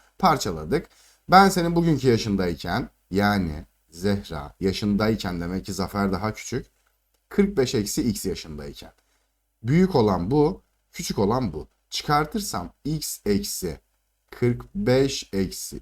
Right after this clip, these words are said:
x dağıttım. X eksi kırk beş artı x'ten iki x eksi kırk beş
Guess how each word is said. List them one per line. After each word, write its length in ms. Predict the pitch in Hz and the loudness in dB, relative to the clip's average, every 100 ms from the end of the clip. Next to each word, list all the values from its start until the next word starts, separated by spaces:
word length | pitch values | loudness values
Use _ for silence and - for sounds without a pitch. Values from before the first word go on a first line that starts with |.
| _ | _
x 580 | 95 104 127 - - - _ _ _ _ _ - | 0 2 0 -4 -8 -10 _ _ _ _ _ 0
dağıttım. 680 | 139 156 156 - 147 151 _ _ _ _ _ _ | 2 2 -2 -4 -4 -4 _ _ _ _ _ _
X 300 | 175 165 - | -2 0 2
eksi 380 | 104 101 - 85 | 2 2 -6 -10
kırk 480 | - 90 - _ 90 | -6 -6 -6 _ -4
beş 420 | 95 127 - - | -2 -2 -4 -6
artı 500 | 92 90 76 - - - | -4 -4 -6 -12 -12 -4
x'ten 600 | 131 - - 123 120 123 - | -4 -4 -4 -2 0 -4 -8
iki 520 | 139 - 175 135 98 | -8 -4 -4 -2 -2
x 200 | 82 - | -4 -6
eksi 420 | - 87 - 69 | -6 -6 -10 -14
kırk 460 | - - 165 160 - | -16 -4 -4 -2 0
beş 460 | 139 139 - - | 4 4 2 -8